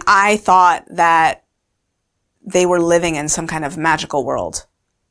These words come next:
Can you relate to that? That thin people just have it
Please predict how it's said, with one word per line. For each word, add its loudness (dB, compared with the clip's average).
Can -6
you -4
relate 0
to -2
that? 0
That 2
thin 0
people -2
just -4
have -2
it -6